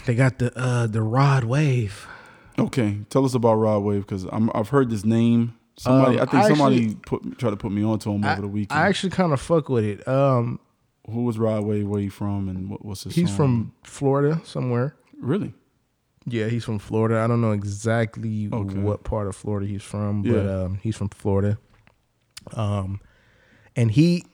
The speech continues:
Speaker 1: he, he, he is the king, I think, right now, and he's, like, the, the head of something I would like to call hood symphony, symphonies, symphonies.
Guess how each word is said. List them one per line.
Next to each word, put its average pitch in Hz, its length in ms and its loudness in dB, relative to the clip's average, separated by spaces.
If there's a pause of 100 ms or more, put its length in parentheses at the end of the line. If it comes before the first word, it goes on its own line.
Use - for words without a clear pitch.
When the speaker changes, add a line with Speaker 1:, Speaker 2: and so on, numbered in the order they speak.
(100)
Speaker 1:
he, 185 280 4
he, 208 320 4
he 240 220 4
is 196 120 2
the 160 120 2
king, 170 440 4
I 139 60 6
think, 131 260 4
right 120 180 4
now, 123 280 4
and 117 100 2
he's, 127 240 2
like, 123 260 6
the, 110 320 4
the 110 200 0
head 117 720 4 (1800)
of 110 640 4 (260)
something 120 400 0
I 113 60 2
would 113 140 2
like 110 180 2
to 113 60 -10
call 107 280 0
hood 127 300 6
symphony, - 600 0
symphonies, 104 800 -2
symphonies. - 720 -8